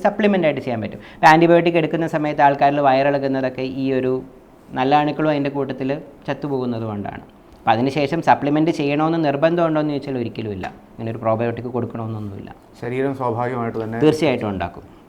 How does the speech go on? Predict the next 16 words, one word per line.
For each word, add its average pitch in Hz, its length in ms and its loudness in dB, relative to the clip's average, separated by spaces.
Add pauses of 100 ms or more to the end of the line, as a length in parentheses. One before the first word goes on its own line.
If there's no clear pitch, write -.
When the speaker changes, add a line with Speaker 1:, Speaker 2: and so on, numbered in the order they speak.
Speaker 1:
അപ്പോൾ 117 180 -4
നമ്മൾ 127 260 2
പണ്ട് 139 280 2
പ്രോബയോട്ടിക് 143 580 2
കഴിച്ചതുകൊണ്ടല്ല 139 680 0 (120)
ഇപ്പം 143 180 -2
കുടലിൽ 127 380 -2
കൃമികളുള്ളത്. 107 580 -4 (240)
തീർച്ചയായിട്ടും 139 500 -6 (220)
ശരീരം 127 360 0
തന്നെ 113 240 -6
ഉണ്ടാക്കിയെടുക്കും 101 560 -10
അത്. - 60 -20 (420)
Speaker 2:
മറ്റൊരു 196 280 2 (280)
ആർഗ്യുമെന്റ് 131 420 -2
ആണ് 101 140 -6